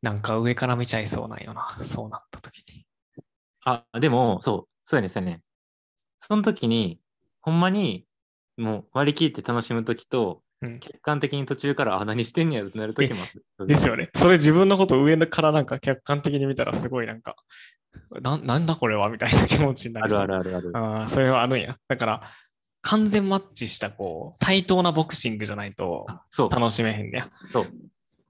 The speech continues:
Speaker 2: だから例えば
Speaker 1: 格下相手とかやったらちょっと、
Speaker 2: え？
Speaker 1: な-、なんすか？
Speaker 2: いや、
Speaker 1: <laughs> はい。
Speaker 2: 格下っていうか、
Speaker 1: <laughs>
Speaker 2: 例えば、うーん、二、二ケースぐらいあって、そういう時。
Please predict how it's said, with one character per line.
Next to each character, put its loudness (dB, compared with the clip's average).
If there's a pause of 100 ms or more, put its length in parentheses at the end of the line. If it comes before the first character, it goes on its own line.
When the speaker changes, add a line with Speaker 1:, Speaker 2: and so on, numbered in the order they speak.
(160)
Speaker 2:
だ 2
か 0
ら 6
例 8
え 4
ば -
Speaker 1:
格 4
下 8
相 6
手 0
と -2
か -2
や 0
っ -8
た -4
ら -6
ち -6
ょ -8
っ -12
と、 -10 (1080)
Speaker 2:
え？ -10 (120)
Speaker 1:
な-、 -4
な 0
ん -4
す -8
か？ -2
Speaker 2:
い 2
や、 2 (120)
Speaker 1:
<laughs> 0
は 2
い。 -6
Speaker 2:
格 0
下 -6
っ -4 (100)
て 6
い 8
う 2
か、 4 (240)
Speaker 1:
<laughs> 0
Speaker 2:
例 6
え 2
ば、 2 (840)
う -6
ー -6
ん、 -4
二、 0
二 -4
ケ 4
ー 2
ス 0
ぐ 4
ら 2
い 0
あ -2
っ -10
て、 -2
そ -4
う 0
い -2
う -8
時。 -10